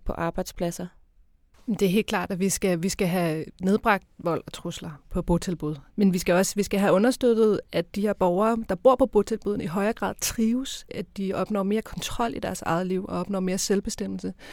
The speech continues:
Speaker 2: sådan så de ikke, øh, føler sig nødsaget til, til de her former for handlinger.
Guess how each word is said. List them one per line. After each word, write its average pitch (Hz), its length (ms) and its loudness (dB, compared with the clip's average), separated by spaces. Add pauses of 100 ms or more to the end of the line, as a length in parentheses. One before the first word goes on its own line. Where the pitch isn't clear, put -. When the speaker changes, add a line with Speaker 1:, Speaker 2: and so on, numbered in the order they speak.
(140)
Speaker 2:
sådan 202 180 0
så 190 160 -4
de 180 120 -4
ikke, 185 400 -2
øh, 185 60 -6 (380)
føler 185 220 2
sig 180 140 -6
nødsaget 185 500 -2
til, 196 240 -6
til - 180 -8
de 196 80 0
her 190 120 2
former 190 260 -4
for 190 100 -6
handlinger. 185 460 0